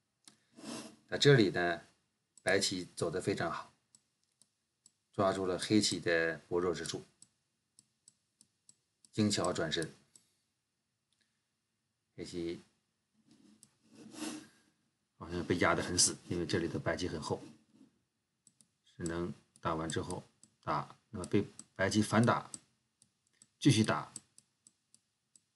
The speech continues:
连着在上面打，这后黑棋还要补棋。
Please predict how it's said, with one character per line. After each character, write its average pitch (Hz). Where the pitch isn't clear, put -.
连 101
着 113
在 101
上 107
面 90
打， 80
这 135
后 117
黑 -
棋 131
还 120
要 156
补 135
棋。 -